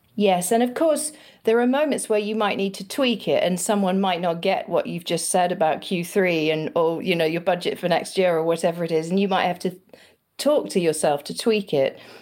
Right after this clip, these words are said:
But when things are going well, just be in it. There's a lovely Greek word, which is kairos, and it means the, it's the place in the armor where you can pierce it.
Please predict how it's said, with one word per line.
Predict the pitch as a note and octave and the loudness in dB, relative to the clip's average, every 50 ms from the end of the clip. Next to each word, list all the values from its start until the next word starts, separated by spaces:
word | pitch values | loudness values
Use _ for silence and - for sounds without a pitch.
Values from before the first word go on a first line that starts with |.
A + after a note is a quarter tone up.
| - - - | -20 -8 -2
But | - - | 0 2
when | F#3+ A#3 B3 B3+ B3+ B3 | 4 4 4 2 2 2
things | B3 A#3 A3 G3 G3 | 2 2 0 0 0
are | G#3 | 0
going | G3 G#3 G3+ F#3+ G3 G3 | 0 2 2 2 2 2
well, | G3+ G3+ F#3+ F#3 | 2 2 0 0
just | F3+ - A3 G#3 G#3 - - | 0 -2 -2 -2 -2 -2 -2
be | A3+ A3 G#3 | -2 -2 -2
in | - - - G#3 G3 E3+ | -2 0 0 0 2 0
it. | D3 - - - - - _ - - - - - - _ - | -2 -4 -6 -8 -12 -20 _ -20 -20 -20 -20 -20 -20 _ -2
There's | G#3+ G#3 | 0 2
a | A3 A3 | 2 4
lovely | A#3+ B3 B3 A#3+ B3+ B3+ | 4 2 2 2 0 -2
Greek | - - A3 G#3+ G#3+ F#3 - - | 0 0 2 2 2 0 0 2
word, | G#3+ A3 G#3 G3+ G3 F#3 | 2 2 2 2 0 -2
which | F3 - - - | -6 -8 -8 -10
is | F3 - | -12 -12
kairos, | - - - A#3 A3+ A3 G3+ F3+ D3+ C#3 C3+ C#3+ - - - - - _ _ _ _ _ - | -6 -2 2 2 4 4 4 2 0 0 -2 -4 -8 -10 -12 -12 -16 _ _ _ _ _ 0
and | - G3 | 2 2
it | F#3 - F3+ | 2 2 2
means | G#3 G#3+ G#3 G#3 G3+ G3+ G3 G3 F#3+ | 2 2 2 2 2 2 0 -2 -2
the, | - G3+ F#3+ F#3+ F#3+ F#3+ F#3+ - - _ | 0 0 2 2 0 -2 -4 -10 -14 _
it's | - D3+ - - - | -4 -2 -2 0 0
the | - G3+ G3 | 0 0 0
place | - - _ - - B3+ B3+ B3+ B3+ B3 A#3+ - - | -2 -8 _ 0 2 2 4 4 4 2 0 0 0
in | A#3+ A3+ A3 | 2 2 2
the | G#3+ G#3+ - - | 2 2 2 2
armor | G#3+ A3 G#3+ G#3+ G#3+ F#3+ E3+ D#3+ D#3 | 2 4 2 2 2 2 0 0 2
where | E3+ F3+ F#3+ | 2 2 0
you | F#3 F3+ F3+ F3 F3 | 0 -2 -6 -10 -8
can | - G3 F#3+ F#3+ | -6 -6 -6 -6
pierce | - - - A#3+ A#3 G#3+ F#3+ F#3 F#3+ - E3+ | -8 -4 0 2 2 4 2 0 -2 -2 -2
it. | C3+ - - - - - - | -2 -2 -4 -6 -10 -14 -14